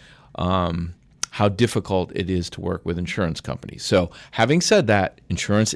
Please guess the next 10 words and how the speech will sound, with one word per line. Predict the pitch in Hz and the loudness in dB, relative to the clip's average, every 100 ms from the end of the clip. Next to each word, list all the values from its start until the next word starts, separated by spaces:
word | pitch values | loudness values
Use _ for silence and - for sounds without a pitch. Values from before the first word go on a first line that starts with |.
| - | -4
is | - 123 151 165 - _ _ _ | 4 6 6 2 -8 _ _ _
still | - - 170 139 151 - | -8 0 4 6 6 4
a | 95 104 98 - - | 2 2 0 -6 -20
fundamental | - - 117 123 147 143 147 156 156 - - - _ _ _ _ _ _ - _ - | -16 -6 0 2 4 2 2 0 -2 -6 -20 -20 _ _ _ _ _ _ -20 _ -2
component | 113 - 143 143 151 - | 0 2 2 4 2 -2
of | 107 | -2
a | 95 | 0
good | 92 120 127 | 4 4 4
financial | 127 127 123 120 | 0 2 0 -2
foundation, | - 113 110 107 127 - 202 | -2 0 2 2 0 0 -4